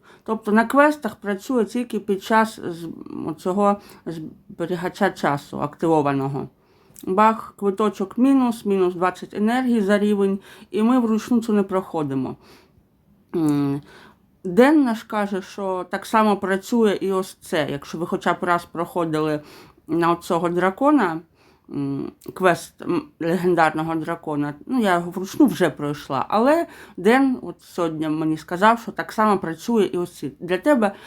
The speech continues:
для того треба пройти цей квест хоча б один раз. Тоді оце буде працювати.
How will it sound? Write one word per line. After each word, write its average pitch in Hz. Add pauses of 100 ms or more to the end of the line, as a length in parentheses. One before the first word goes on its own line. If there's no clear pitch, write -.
(120)
для 175 (200)
того 254
треба 196
пройти 180 (320)
цей 190
квест 220
хоча 202
б 220 (100)
один 175
раз. 139 (320)
Тоді 202
оце -
буде 175
працювати. 147